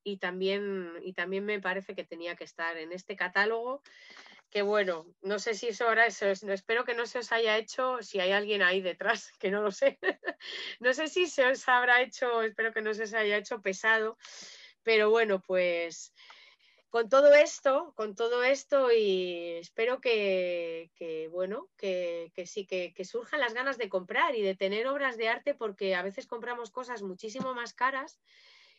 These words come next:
y no nos damos cuenta de que tenemos la posibilidad, eh, no solo de apoyar a los artistas, sino de, sino de, de tener estas piezas que son casi como una máquina del,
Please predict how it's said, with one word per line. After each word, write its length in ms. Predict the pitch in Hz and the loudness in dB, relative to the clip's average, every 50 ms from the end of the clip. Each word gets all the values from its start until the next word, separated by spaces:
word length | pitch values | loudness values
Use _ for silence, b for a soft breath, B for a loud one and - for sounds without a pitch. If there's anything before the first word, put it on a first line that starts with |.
| b - 214 | b -10 -8
y 220 | 220 214 208 202 | -4 -2 -2 0
no 140 | 202 208 214 | 0 -2 -2
nos 160 | 226 240 233 | -2 -2 -4
damos 280 | 262 247 240 220 208 - | -4 -4 -2 -4 -4 -4
cuenta 300 | - 240 247 247 277 262 | -6 -6 -4 -4 -2 -2
de 120 | 247 220 | -2 -2
que 120 | 208 208 | -4 -6
tenemos 360 | 190 - 190 196 202 233 247 262 | -6 -6 -4 -4 -4 -6 -4 -4
la 120 | 247 233 | -4 -4
posibilidad, 760 | 214 226 196 - 226 202 202 190 185 185 180 190 208 233 247 - _ b b b b b b b _ _ | -4 -6 -6 -4 -4 -2 -2 -2 -2 -2 -2 -2 -2 -2 -4 -10 _ b b b b b b b _ _
eh, 460 | - 190 196 185 185 180 175 170 160 | -4 -2 0 0 0 0 -2 -4 -6
no 100 | 160 185 | -6 -8
solo 220 | 196 - 285 269 233 | -4 -2 0 0 2
de 80 | 214 | 0
apoyar 400 | 196 190 185 185 180 175 170 165 | 0 -2 -2 -4 -4 -4 -4 -4
a 80 | 160 165 | -4 -6
los 160 | 156 151 - | -8 -10 -12
artistas, 540 | 160 160 - - 254 277 - - 214 196 190 | -14 -16 -14 -16 -18 -10 -8 -6 -6 -6 -8
sino 300 | - 180 165 165 160 156 | -10 -10 -10 -10 -12 -12
de, 440 | 156 151 151 147 139 135 135 131 131 _ _ _ _ _ _ _ _ | -10 -10 -10 -10 -12 -14 -16 -18 -20 _ _ _ _ _ _ _ _
sino 360 | - - 214 202 185 175 170 | -10 -6 -4 -4 -4 -4 -4
de, 220 | 170 175 175 160 - | -4 -4 -4 -6 -8
de 220 | - 196 185 180 180 | -10 -8 -8 -6 -4
tener 340 | - 180 180 185 196 208 240 | -6 -4 -2 -2 -4 -2 -4
estas 340 | 240 214 - 254 247 190 | -6 -4 -4 -4 -4 -4
piezas 460 | - - 262 262 277 269 277 247 226 - | -8 -4 -2 -2 -2 0 -2 -4 -4 -6
que 160 | - 190 175 | -8 -8 -8
son 320 | - - 190 196 220 240 | -6 -4 -4 -4 -4 -6
casi 380 | 208 208 220 214 - - 247 202 | -6 -6 -6 -6 -8 -12 -12 -10
como 240 | - 180 170 165 165 | -10 -10 -10 -10 -10
una 180 | 180 202 214 | -8 -6 -4
máquina 460 | 220 240 247 - - 262 247 233 220 | -4 -4 -6 -6 -8 -6 -4 -2 -2
del, 560 | 202 190 180 175 170 165 160 160 160 156 160 | -2 -2 -4 -4 -6 -8 -8 -10 -12 -14 -16